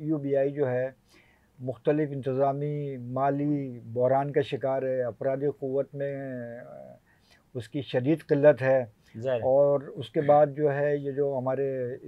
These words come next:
Speaker 1: अ, मालकान हैं, सनदी इदारों के आजरान हैं,
Speaker 2: हम्म।
Speaker 1: ये जो है, अपना जो ज़िम्मेदारी है, कानूनी ज़िम्मेदारी, कंट्रीब्यूशन अदा करना,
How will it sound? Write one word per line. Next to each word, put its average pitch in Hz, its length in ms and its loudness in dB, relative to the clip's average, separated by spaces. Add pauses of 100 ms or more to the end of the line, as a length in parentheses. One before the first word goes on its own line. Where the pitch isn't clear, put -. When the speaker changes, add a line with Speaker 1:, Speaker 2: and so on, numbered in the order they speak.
(120)
Speaker 1:
अ, 120 480 -12
मालकान 139 560 2
हैं, 135 240 -2
सनदी 135 320 -6
इदारों 131 380 -2
के 135 300 -4
आजरान 127 540 -2
हैं, 127 280 -4
Speaker 2:
हम्म। 123 640 -16
Speaker 1:
ये 185 320 4
जो 170 160 2
है, 170 320 2
अपना 156 760 0
जो 131 180 -4
ज़िम्मेदारी 139 560 2
है, 143 120 4
कानूनी 147 400 0
ज़िम्मेदारी, 139 480 -2
कंट्रीब्यूशन 143 580 -2
अदा 139 260 4
करना, 117 420 -2